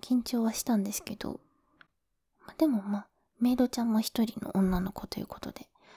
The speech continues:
特に何もそんな変わる場所はなく、<laughs> 普通にリラックスして演じられたかなと思います。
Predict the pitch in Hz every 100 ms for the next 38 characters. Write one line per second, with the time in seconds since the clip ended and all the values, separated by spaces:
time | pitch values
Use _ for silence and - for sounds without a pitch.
0 | _ _ _ _ - - 320 220 208 208
1 | 214 214 208 202 202 _ _ _ _ _
2 | - - - _ _ - 233 226 220 220
3 | - - - 214 233 - - _ - -
4 | - 247 - - - - - - - -
5 | 247 240 269 294 247 254 - - 220 -
6 | - _ 208 214 196 196 220 233 - 262
7 | 381 - - _ _ - - - - -
8 | - - -